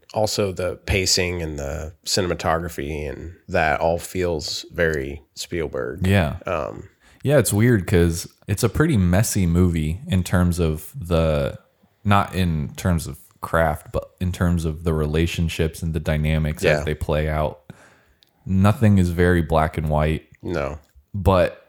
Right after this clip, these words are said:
Speaker 2: it has a, it has an overall tone that feels very different than other heavy family dramas.
Speaker 1: Yep.
Speaker 2: That feels very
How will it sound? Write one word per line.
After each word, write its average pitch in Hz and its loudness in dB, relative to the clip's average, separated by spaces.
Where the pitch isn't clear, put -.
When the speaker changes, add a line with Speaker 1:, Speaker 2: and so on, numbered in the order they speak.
Speaker 2:
it 110 0
has 110 2
a, 87 4
it 104 0
has 104 2
an 95 2
overall 85 4
tone 85 2
that 107 4
feels 123 6
very 104 4
different 87 2
than 85 4
other 80 0
heavy 82 0
family 90 2
dramas. 73 -2
Speaker 1:
Yep. - -2
Speaker 2:
That 85 2
feels 113 6
very 87 2